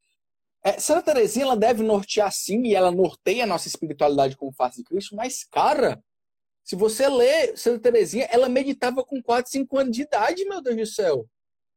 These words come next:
Então, tipo, você vê que, que o nível, a maturidade na oração de Santa Teresinha era algo absurdo, em que eu não consigo me colocar no lugar dela.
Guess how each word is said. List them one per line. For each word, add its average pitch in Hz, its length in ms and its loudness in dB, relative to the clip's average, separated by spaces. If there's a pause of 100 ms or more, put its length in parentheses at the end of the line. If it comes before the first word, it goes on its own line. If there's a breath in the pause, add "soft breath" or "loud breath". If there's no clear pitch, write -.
(300)
Então, 302 220 -4
tipo, 240 440 0 (240)
você 226 300 0
vê 262 180 0
que, 285 320 -6
que 240 200 0
o 233 100 4
nível, 214 560 4
a 180 100 0
maturidade 202 1080 0
na 180 240 2
oração 180 420 2
de 214 60 -4
Santa 208 200 -6
Teresinha 175 540 -2 (240)
era 190 180 2
algo 247 140 4
absurdo, 226 1120 0 (640)
em 220 140 2
que 285 520 -4
eu 277 140 0
não 349 140 -2
consigo 349 500 0
me 294 120 0
colocar 214 440 2
no 180 140 -10
lugar 160 260 0
dela. 123 380 0